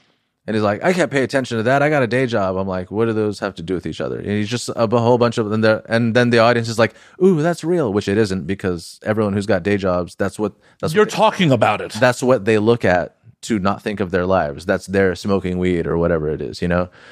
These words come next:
Speaker 1: And, but anyway, so he's, he, I, he was talking about the crime rate in L A. He's like, "It's gonna be worse than the eighties." And he looked like he had a smile on his face. And I'm like, w-, and I just kinda looked at him like, "All right."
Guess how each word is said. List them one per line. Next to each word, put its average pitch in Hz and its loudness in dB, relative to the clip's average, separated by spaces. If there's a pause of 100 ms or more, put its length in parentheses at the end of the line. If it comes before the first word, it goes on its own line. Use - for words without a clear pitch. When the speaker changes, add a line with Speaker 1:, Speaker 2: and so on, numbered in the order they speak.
(580)
Speaker 1:
And, 101 -2 (160)
but - 0
anyway, 120 4
so 110 2
he's, 135 -2
he, 131 -4 (360)
I, 120 4
he 135 4
was 123 2
talking 127 0
about 120 2
the 104 -6
crime 110 0
rate 107 4
in 101 2
L 98 0
A. 101 0
He's 92 -2
like, 87 -4 (360)
"It's - -6
gonna 113 0
be 95 -6
worse 104 -2
than 101 0
the 92 -2
eighties." 95 0 (200)
And 107 -4
he 120 2
looked 247 2
like 185 -2
he 147 0
had 156 4
a - 2
smile 98 -4
on 80 -6
his 78 -10
face. - -10
And - 0
I'm 110 4
like, 104 2
w-, 90 -10 (800)
and 131 2
I 131 4
just 143 -8
kinda 165 0
looked 139 0
at 139 2
him 131 0
like, 120 -2
"All 185 -10
right." 156 -12